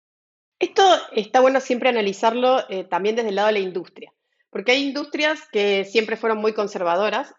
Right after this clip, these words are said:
Pasa mucho, por ejemplo, en la industria financiera, que estaban esperando a quién es el que da el paso de romper, eh, con algo nuevo,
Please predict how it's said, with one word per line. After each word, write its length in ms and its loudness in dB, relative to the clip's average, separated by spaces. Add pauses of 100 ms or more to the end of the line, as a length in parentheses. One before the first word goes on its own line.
Pasa 220 -10
mucho, 480 -4
por 100 -10
ejemplo, 220 -8
en 60 -4
la 60 -4
industria 280 -6
financiera, 640 -2 (340)
que 60 -10
estaban 260 4
esperando 520 -2 (120)
a 120 -6
quién 260 -8
es 100 -6
el 140 -6
que 140 -8
da 420 2
el 220 -14
paso 560 -2
de 120 -10
romper, 580 -6 (200)
eh, 300 -8
con 180 -6
algo 280 -6
nuevo, 480 -2